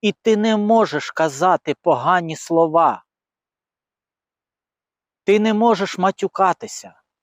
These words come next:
Ти не можеш казати на іншу людину "дурень". Бо інша людина також створена Богом,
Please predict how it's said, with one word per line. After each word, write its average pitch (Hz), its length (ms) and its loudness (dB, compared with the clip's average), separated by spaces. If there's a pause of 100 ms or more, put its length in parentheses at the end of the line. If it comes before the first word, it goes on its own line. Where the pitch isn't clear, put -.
(760)
Ти 165 180 2
не 156 160 -4
можеш 156 440 -4
казати 151 520 -2
на 139 140 -6
іншу 156 400 -8
людину 156 500 -2
"дурень". 139 580 -2 (1000)
Бо 147 260 2 (100)
інша 208 420 -2
людина 185 540 -2
також - 800 -2
створена 170 760 0
Богом, 131 600 0